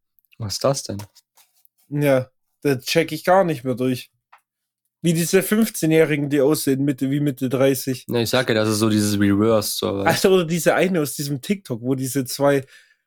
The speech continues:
Speaker 2: ähm, auf, auf, auf Omegle oder so waren und dann die fünfzehnjährige, die aussieht wie so eine Oma.
Speaker 1: Ja, moin.
Speaker 2: Weißt du, ich kann dich dran erinnern, kannst.
Speaker 1: Ich nix TikTok gucken.
Speaker 2: <clears throat> War auch, glaub mal, in einem Sascha-Video.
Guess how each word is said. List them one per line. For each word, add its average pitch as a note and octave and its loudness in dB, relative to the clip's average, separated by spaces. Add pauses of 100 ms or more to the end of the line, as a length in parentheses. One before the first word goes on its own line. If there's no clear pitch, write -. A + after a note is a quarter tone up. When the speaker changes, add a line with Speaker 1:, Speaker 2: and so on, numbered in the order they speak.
(160)
Speaker 2:
ähm, C#3+ 2 (440)
auf, D3 2
auf, C#3 -2
auf B2+ -2
Omegle E3 0
oder G3+ 2
so G3+ 0
waren G#3+ 4 (460)
und D#3+ 0
dann E3+ 4
die E3 0
fünfzehnjährige, D#3+ 2
die D3+ 2
aussieht E3+ 0
wie C#3 -4
so C3+ -4
eine C3 0
Oma. C#3+ 0 (560)
Speaker 1:
Ja, C3+ -2
moin. A#2+ 0
Speaker 2:
Weißt D#3+ 2
du, D3 -2
ich B2+ -8
kann C#3+ -4
dich C3+ -8
dran D3 -2
erinnern, D3+ -2
kannst. E3 0 (200)
Speaker 1:
Ich C3+ 2
nix C#3 2
TikTok - 2
gucken. D3+ 2
Speaker 2:
<clears throat> - -20
War D3+ 6
auch, E3+ 4
glaub E3+ 2
mal, D#3 2
in D3 0
einem C#3 -2
Sascha-Video. B2 -2